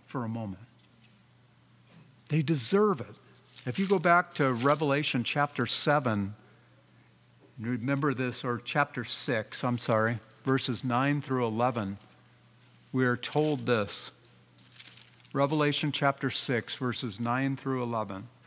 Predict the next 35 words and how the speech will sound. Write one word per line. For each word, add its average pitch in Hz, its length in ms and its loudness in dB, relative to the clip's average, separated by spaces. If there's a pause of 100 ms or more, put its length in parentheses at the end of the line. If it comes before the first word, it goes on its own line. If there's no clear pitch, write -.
(480)
"And 135 80 4
when 160 100 6
he 156 60 4
broke 185 320 4
the 190 100 4
fifth 196 320 4
seal, 180 400 4
I 147 100 6
saw 165 380 6
underneath 226 680 4
the 180 140 2
altar 185 440 4
the 143 140 4
souls 214 600 4
of 175 140 4
those 175 300 6
who 180 80 4
had 147 100 2
been 143 200 4
slain 156 600 4
because 165 320 4
of 175 100 2
the 175 60 2
word 160 300 6
of 120 100 -2
God 120 380 4 (680)
and 156 140 4
because 190 260 4
of 214 140 2
the 202 80 2
testimony 151 800 4
which 139 260 0
they 147 200 4
had 135 180 0
maintained. 131 1000 2